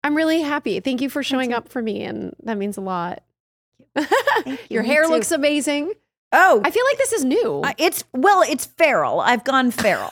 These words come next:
Speaker 1: <laughs> You're the second person today to tell me they've
Speaker 2: Oh,
Speaker 1: gone
Speaker 2: really?
Speaker 1: feral.
Speaker 2: I've gone completely feral. It's, it doesn't know what it's doing.
Speaker 1: <laughs>
Speaker 2: I decided to grow it out after, because I spent a long time on a show where I had a very, um,
Speaker 1: Oh,
Speaker 2: well,
Speaker 1: y-,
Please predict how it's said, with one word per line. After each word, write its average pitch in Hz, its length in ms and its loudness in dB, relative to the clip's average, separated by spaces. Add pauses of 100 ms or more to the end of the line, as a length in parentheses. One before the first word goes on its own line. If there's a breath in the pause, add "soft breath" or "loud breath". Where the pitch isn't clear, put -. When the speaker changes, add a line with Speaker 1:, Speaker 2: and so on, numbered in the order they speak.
Speaker 1:
<laughs> - 80 -6
You're 359 120 2
the 403 80 0
second 302 380 -2
person 269 260 -4
today 220 240 -2
to 196 80 -8
tell 202 160 -4
me 196 80 -4
they've 185 120 0
Speaker 2:
Oh, 247 100 4
Speaker 1:
gone 240 40 6
Speaker 2:
really? 269 200 6
Speaker 1:
feral. 285 180 4
Speaker 2:
I've 240 180 4
gone 254 220 2
completely 254 560 -2
feral. 160 480 2
It's, 571 340 2
it 233 140 -2
doesn't 269 320 0
know 277 160 4
what 320 140 4
it's 359 220 -2
doing. 254 560 2
Speaker 1:
<laughs> - 60 -6
Speaker 2:
I 226 140 2
decided 294 560 0
to 277 80 -4
grow 208 460 0
it 262 100 -2 (120)
out 196 520 0
after, 190 440 -2
because 185 260 -4
I 196 80 -2
spent 208 320 -2
a 202 80 -2
long 185 260 -2
time 214 400 -2 (400 soft breath)
on 202 120 2
a 185 40 0
show 190 240 0
where 185 120 2
I 180 40 4
had 185 120 2
a 160 40 -2
very, 165 580 2
um, 151 380 -2 (160)
Speaker 1:
Oh, 208 60 2
Speaker 2:
well, 165 180 4
Speaker 1:
y-, - 60 -4